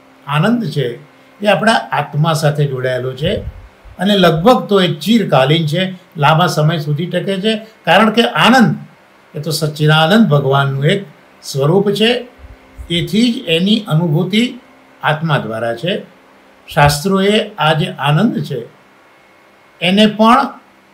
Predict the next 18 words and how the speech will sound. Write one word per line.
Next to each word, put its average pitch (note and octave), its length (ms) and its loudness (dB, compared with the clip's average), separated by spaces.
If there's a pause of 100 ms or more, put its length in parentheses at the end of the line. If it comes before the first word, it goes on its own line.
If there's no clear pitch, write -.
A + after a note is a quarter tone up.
(280)
ત્રણ A3 240 4
રીતે F#3+ 520 0 (340)
સમજાયો C#3 580 2
છે. G3 320 -4 (560)
એક D3 180 -4
વિષયાનંદ, D#3+ 640 2 (1040)
બીજો E3+ 220 0
આધ્યાત્મિક D3 840 0
આનંદ G#3+ 420 2 (800)
અને D#3 160 -2
ત્રીજો D#3+ 600 0 (240)
આદિ C3 420 -2 (580)
દૈવિક C3+ 440 -4
આનંદ. A2 400 -14 (920)
શાસ્ત્ર E3 580 0 (1080)
એક G3+ 320 0
જ A#3+ 360 2
વસ્તુના F3+ 720 0